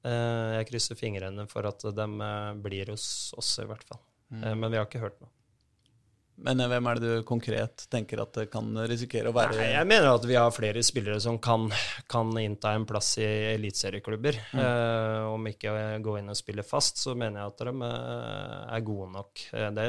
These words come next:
Speaker 1: synes jeg er flere spillere.
Speaker 2: Ja.
Speaker 1: Så, eh, vanskelig å peke ut, eh, bestemte, men,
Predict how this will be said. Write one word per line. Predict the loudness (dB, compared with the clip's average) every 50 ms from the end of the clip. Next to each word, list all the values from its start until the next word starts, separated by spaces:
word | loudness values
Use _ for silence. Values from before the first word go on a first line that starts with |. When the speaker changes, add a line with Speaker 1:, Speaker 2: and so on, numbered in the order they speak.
| 0 -2
Speaker 1:
synes | -2 -4 -4
jeg | -4 -6 -8
er | -8 -10
flere | -14 -16 -16 -14 -6 -6
spillere. | -6 -4 -4 -8 -10 -10 -10 -12 -14 -16 -18 _ -8
Speaker 2:
Ja. | -8 -8
Speaker 1:
Så, | -6 -4 -2 0 0
eh, | 2 2 2 0 0 -2 -2 -4 -6 -6 -8 -8 -8 -8
vanskelig | -6 -4 -4 -4 -4 -4 -4 -4
å | -4 -6 -6 -8 -10 -10
peke | -8 -8 -8 -8 -10 -12 -12 -12
ut, | -12 -10 _ -10 -8
eh, | -6 -8 -8 -8 -10
bestemte, | -14 -16 -12 -8 -4 -4 -2 -2 -4 -6 -8 -12 -18 _ _ -2 -2 0
men, | 2 0 0 2 0 0 -2